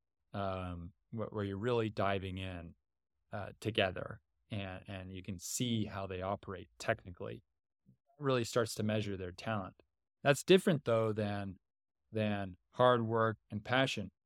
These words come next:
The reason we talk about these three items is because,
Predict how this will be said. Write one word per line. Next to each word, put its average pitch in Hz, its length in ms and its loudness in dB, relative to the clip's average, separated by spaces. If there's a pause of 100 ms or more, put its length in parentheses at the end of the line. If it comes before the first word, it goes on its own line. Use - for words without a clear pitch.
(300)
The 131 120 4
reason 135 720 6 (640)
we 139 400 8
talk 147 340 6
about 113 380 0
these 113 280 -4
three 120 320 -2
items 113 720 -2 (640)
is 120 160 0
because, 123 800 2